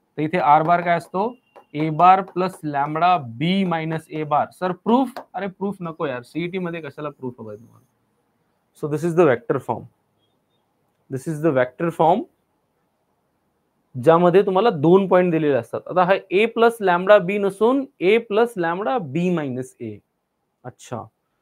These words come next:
मग कार्टेशियन form काय? Cartesian form मध्ये तुम्हाला हे points माहिती असले पाहिजे, जसं ए वन आहे, अ, ए वन, ए टू, ए थ्री म्हणा याला, आणि याला म्हणा बी वन, बी टू, बी थ्री. हे दोन point आहे.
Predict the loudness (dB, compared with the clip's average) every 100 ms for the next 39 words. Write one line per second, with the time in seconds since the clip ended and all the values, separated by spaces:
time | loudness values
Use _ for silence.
0 | _ -8 0 2 2 0 -2 0 0 0
1 | -2 -2 -8 _ _ 0 2 2 0 -2
2 | 0 0 0 -2 -2 -2 0 -2 -2 -4
3 | -4 -6 -8 -6 -8 -8 -8 -10 -10 -10
4 | -10 -10 -6 -4 -2 -2 -4 -8 _ _
5 | _ _ _ _ _ _ -4 0 2 0
6 | -4 -8 -6 -6 -6 -6 -6 -8 -8 -8
7 | -6 -6 -6 -8 -8 -10 -14 _ _ _
8 | _ _ _ _ _ _ _ -10 -6 -2
9 | -2 -2 -4 -6 -6 -4 -4 -4 -6 -8
10 | -14 _ _ -16 -8 -4 -4 -6 -8 -8
11 | -10 _ -14 -8 -8 -8 -18 -20 _ _
12 | _ _ _ -10 -4 0 0 0 0 -4
13 | -4